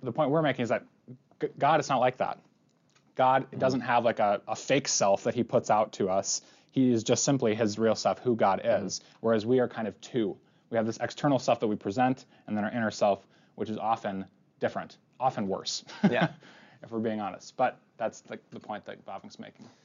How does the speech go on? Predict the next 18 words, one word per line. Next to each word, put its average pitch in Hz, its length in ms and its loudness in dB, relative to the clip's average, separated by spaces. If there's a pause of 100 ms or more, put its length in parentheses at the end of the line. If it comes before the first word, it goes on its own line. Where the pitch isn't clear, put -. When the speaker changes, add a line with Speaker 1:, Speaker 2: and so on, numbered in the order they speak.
(140)
Speaker 2:
Yeah, 113 240 4 (180)
and 139 300 2
one 151 160 6
of 180 80 6
my 170 120 6
favorite 151 560 4
word 117 380 2
studies 107 640 -2
in 104 120 -8
the 101 60 -2
New 104 220 -2
Testament 104 520 -6
is 98 80 -6
on 104 120 -4
the 104 80 0
word 95 180 0
mystery. 87 680 -8
So 98 320 0